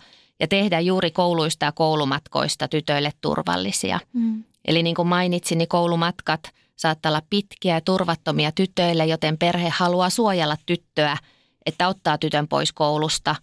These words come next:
Speaker 1: mutta samallahan, samallahan he aiheuttaa haittaa, vaikka tavallaan toimivat sen oman
Speaker 2: Mm.
Speaker 1: tyttärensä parhaaksi. Ja toki on tärkeää puuttua lapsiavioliittoihin, koska ne on,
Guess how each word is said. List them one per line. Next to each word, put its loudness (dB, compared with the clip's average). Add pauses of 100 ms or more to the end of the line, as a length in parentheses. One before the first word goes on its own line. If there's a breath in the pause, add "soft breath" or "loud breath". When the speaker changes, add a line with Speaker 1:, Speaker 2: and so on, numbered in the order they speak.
(180 soft breath)
Speaker 1:
mutta -2
samallahan, 0 (720)
samallahan 2
he 0
aiheuttaa 0
haittaa, 0
vaikka -2
tavallaan 0
toimivat 0
sen -2 (200)
oman 2
Speaker 2:
Mm. 0
Speaker 1:
tyttärensä 0 (100)
parhaaksi. -4 (1040 soft breath)
Ja 0
toki 0
on 0
tärkeää 0
puuttua 0
lapsiavioliittoihin, 0
koska -2
ne 0
on, 0